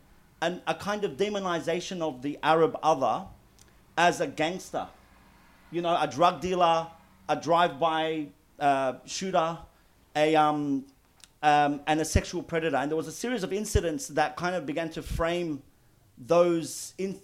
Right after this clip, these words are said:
that, that construction. So, for example, um, the, uh, a, a, a, a, a drive-by shooting at Lakemba Police Station in nineteen ninety-eight,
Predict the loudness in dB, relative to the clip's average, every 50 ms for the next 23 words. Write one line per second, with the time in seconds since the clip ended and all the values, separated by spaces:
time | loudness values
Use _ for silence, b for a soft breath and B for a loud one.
0 | -18 -8 -4 -4 -4 -4 -2 0 0 0 0 0 -4 -8 -8 -8 -6 -2 -2 -2
1 | -2 -2 -6 -10 -12 -12 -14 -16 -20 _ b b b b b b b b -8 -8
2 | -6 -2 0 0 0 0 -2 -2 -2 0 0 -2 -2 -2 -2 0 0 0 -2 -6
3 | -12 b b b b b b b b -20 -6 2 4 6 6 6 6 2 0 -2
4 | -4 -6 -10 -12 _ _ _ _ _ _ _ _ _ -20 -10 -4 -2 0 0 0
5 | 0 -2 -4 -10 -8 -2 0 2 4 4 4 2 2 0 -2 -4 -8 -16 -20 _
6 | _ -20 -20 -8 -2 -2 0 2 2 0 0 -2 -4 -4 -2 0 0 0 2 2
7 | 0 0 0 0 -2 0 2 4 4 4 4 2 2 2 2 0 -4 -6 -6 -4
8 | -4 -4 -6 -6 -8 -8 -10 -8 -6 -6 -8 -8 -8 -8 -8 -8 -6 -4 -4 -4
9 | -2 -4 -4 -6 -6 -6 -4 -4 -2 -2 -2 -2 -4 -6 -8 -8 -8 -6 -6 -6
10 | -4 -4 -4 -6 -6 -8